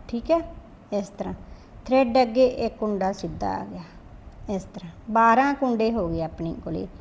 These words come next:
ਫਿਰ ਦੁਬਾਰਾ ਜਿਵੇਂ ਆਪਾਂ ਇੱਥੋਂ ਡਿਜ਼ਾਈਨ ਸ਼ੁਰੂ ਕੀਤਾ, ਥਰੈਡ ਅੱਗੇ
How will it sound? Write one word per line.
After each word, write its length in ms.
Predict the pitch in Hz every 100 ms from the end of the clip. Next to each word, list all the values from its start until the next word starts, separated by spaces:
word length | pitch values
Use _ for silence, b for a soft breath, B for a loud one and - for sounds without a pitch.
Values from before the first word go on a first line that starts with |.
| B B B B
ਫਿਰ 200 | 262 285
ਦੁਬਾਰਾ 440 | 254 254 240 247
ਜਿਵੇਂ 260 | 247 240 240
ਆਪਾਂ 240 | 233 226
ਇੱਥੋਂ 260 | 214 208 254
ਡਿਜ਼ਾਈਨ 380 | 226 202 185 190
ਸ਼ੁਰੂ 300 | 190 190 196
ਕੀਤਾ, 420 | 208 196 - 190
ਥਰੈਡ 440 | 196 202 185 185
ਅੱਗੇ 360 | 185 175 208